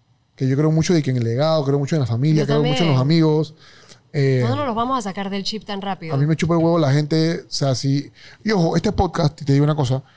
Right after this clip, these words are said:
Speaker 1: y yo te veo a ti, yo te, yo, yo pienso que tú deberías, ya, ya, ya me voy a meter en tu vida, obviamente, ¿no? Pero yo, yo pienso hasta, yo soy fanático tuyo,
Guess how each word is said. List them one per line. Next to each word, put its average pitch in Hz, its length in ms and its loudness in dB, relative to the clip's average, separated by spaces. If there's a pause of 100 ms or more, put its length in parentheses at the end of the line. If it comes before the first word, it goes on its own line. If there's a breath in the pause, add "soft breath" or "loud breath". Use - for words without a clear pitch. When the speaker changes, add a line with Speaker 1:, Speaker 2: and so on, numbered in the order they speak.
(360 loud breath)
Speaker 1:
y 170 120 6
yo 170 120 4
te 175 80 0
veo 226 120 2
a 220 80 0
ti, 226 180 2
yo 202 100 2
te, 196 80 0
yo, 233 260 0
yo 185 380 -4
pienso 240 240 2
que 175 100 0
tú 214 220 0
deberías, 156 480 2
ya, 147 160 0
ya, 156 220 0
ya 151 100 0
me 151 40 0
voy 165 80 2
a - 40 0
meter 135 140 0
en 131 60 -2
tu 143 100 -2
vida, 135 180 0
obviamente, 123 400 -2
¿no? 113 140 -6 (440 loud breath)
Pero 135 120 2
yo, 147 240 4
yo 156 120 2
pienso 147 240 4
hasta, 135 140 0
yo 127 80 2
soy 165 140 0
fanático 143 340 2
tuyo, 110 320 -4